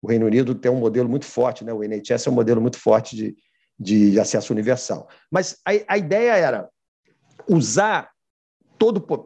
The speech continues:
e aí tem uma série de questões que eu, que eu levava como pontos positivos. Você dava maior celeridade ao processo, isso,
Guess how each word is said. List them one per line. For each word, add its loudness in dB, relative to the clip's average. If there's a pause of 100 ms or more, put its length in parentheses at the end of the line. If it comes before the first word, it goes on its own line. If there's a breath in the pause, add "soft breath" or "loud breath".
e 0
aí 0
tem -4
uma -4
série -10
de -14
questões 0
que -4
eu, 2
que 0
eu 2 (240)
levava -2
como -8
pontos -2
positivos. 2 (300 loud breath)
Você 0
dava 0
maior -2
celeridade -4
ao -2
processo, -2
isso, -8